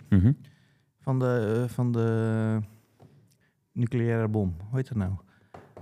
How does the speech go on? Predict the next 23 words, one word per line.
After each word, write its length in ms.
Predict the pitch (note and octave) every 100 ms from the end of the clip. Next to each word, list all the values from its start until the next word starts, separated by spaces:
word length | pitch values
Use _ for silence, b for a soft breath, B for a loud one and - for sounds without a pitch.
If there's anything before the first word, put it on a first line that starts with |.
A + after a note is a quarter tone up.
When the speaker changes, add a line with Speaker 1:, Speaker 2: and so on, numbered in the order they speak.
| - - - - _
Speaker 2:
Oh. 440 | - - - - - -
Speaker 1:
Oh, 280 | B2 B2+ A#2
die, 380 | G#2+ G#2 G2+ -
ja. 440 | F2+ F#2 F#2 F#2 F#2 - b b b b _ _ _ _ _
Speaker 2:
Ja, 140 | - -
de 260 | A#2+ A2 G#2
film 340 | - G2+ F#2
van 140 | - F2+
dit 160 | -
moment. 420 | F#2+ F#2+ G2 - _ _ _ _ _ _ _ _ _ _ _ _ _ _ -
Kun 140 | D3
jij 80 | C#3
erop 220 | D#3 D3
komen, 260 | D3+ D#3 C#3+
Dennis? 400 | D3+ F#3+ - _ _ _ _ _ _ _ _ _
Speaker 1:
Nee, 220 | G2+ F#2+
maar 120 | F#2 E2+
ik 80 |
weet 160 | - E2
wel 100 | G2+
welke 260 | G#2 G#2 G2+
je 60 |
bedoelt. 300 | G2+ F#2 F2